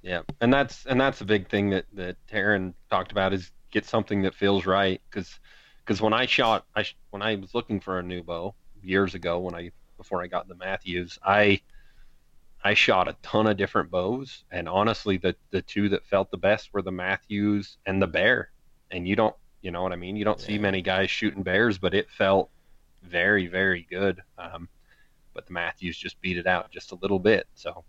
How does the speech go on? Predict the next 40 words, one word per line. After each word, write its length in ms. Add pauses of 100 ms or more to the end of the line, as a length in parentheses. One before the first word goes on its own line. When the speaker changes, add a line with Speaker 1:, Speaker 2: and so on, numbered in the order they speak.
Speaker 1:
that's 220
what 100
I 100
ended 220
up 140
going 240
with. 160 (580)
Speaker 2:
Yeah, 120 (120)
I 80
did 160
the 40
same 200
thing. 300 (100)
Shot 240
every 160
bow 240
on 140
the, 240 (440)
on 140
the 100
rack, 600 (720)
um, 380 (200)
and 140
I 100
did. 280
So 100
I 20
bought 160
my 120
bow 120
last 320
year. 200 (220)
I've 140
got 280
the, 200
Speaker 1:
Mm-hmm. 160
Speaker 2:
uh, 40
V 160
X 180
R, 300